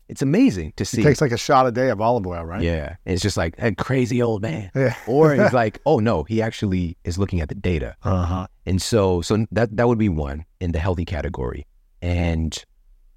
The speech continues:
Speaker 1: another one, now this one, there's a little bit of,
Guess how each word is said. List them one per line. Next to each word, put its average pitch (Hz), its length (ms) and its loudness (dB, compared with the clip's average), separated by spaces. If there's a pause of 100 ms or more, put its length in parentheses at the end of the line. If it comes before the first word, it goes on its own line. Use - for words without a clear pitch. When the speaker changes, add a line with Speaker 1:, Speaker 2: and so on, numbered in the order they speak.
(360)
Speaker 1:
another 104 340 2
one, 73 480 -4 (1000)
now 95 260 0
this 113 280 -4
one, 160 340 2 (100)
there's 101 360 0
a 104 60 0
little 104 360 0
bit 101 320 -2 (140)
of, 87 640 -4